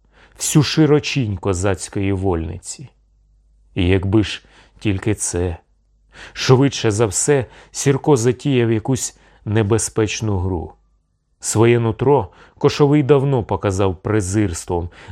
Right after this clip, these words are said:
до Переяславської угоди. Тому Ромодановський йому ніколи не вірив і зробив усе, щоб Сірко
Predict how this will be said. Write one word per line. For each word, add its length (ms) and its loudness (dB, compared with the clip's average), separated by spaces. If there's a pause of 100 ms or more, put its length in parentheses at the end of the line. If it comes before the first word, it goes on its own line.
до 120 2
Переяславської 1040 0
угоди. 500 -6 (540)
Тому 260 2
Ромодановський 800 0
йому 220 -2
ніколи 440 0
не 160 -2
вірив 420 0 (320)
і 80 0
зробив 520 2
усе, 380 -2
щоб 280 -8
Сірко 540 -2